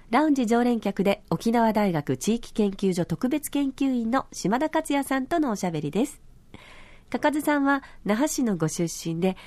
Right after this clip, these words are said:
千九百四十二年生まれ。那覇青年会議所理事長や県議会議員を務め、二千四年からは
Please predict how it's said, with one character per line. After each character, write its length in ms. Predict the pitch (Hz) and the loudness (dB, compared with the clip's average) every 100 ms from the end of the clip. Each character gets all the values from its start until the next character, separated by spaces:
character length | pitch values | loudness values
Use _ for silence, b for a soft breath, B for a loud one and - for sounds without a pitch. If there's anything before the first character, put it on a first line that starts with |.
| B | B
千 220 | - 202 | -2 0
九 100 | 170 | 0
百 280 | 147 139 143 | -2 -2 2
四 200 | 175 196 | 2 2
十 160 | 147 123 | 0 -2
二 160 | 123 | -2
年 220 | 156 240 294 | 0 2 2
生 40 | |
ま 140 | 277 | 2
れ。 160 | 202 - - - - B B B | 0 -4 -8 -20 -20 B B B
那 180 | 220 285 | -2 -2
覇 160 | 269 233 | 0 0
青 280 | 240 247 247 | 4 4 4
年 260 | 247 233 | 2 0
会 240 | 220 214 208 | 0 0 0
議 120 | 208 | 0
所 260 | - 170 - | 2 0 0
理 120 | 160 | -2
事 160 | 180 277 | 0 0
長 240 | - 208 | 2 2
や 220 | 180 175 - B B | 4 4 2 B B
県 160 | 277 294 | 2 4
議 140 | 294 | 2
会 220 | 285 277 | 2 2
議 120 | 254 | 4
員 200 | 277 214 | 2 2
を 60 | 175 | 0
務 280 | - 202 185 | -2 0 2
め、 160 | 175 170 B B | 2 0 B B
二 140 | 180 208 | 0 0
千 340 | - 349 262 | 2 4 4
四 140 | 190 196 | 2 2
年 220 | 214 208 | 0 0
か 120 | 220 | 0
ら 120 | 214 | 2
は 160 | 180 | 2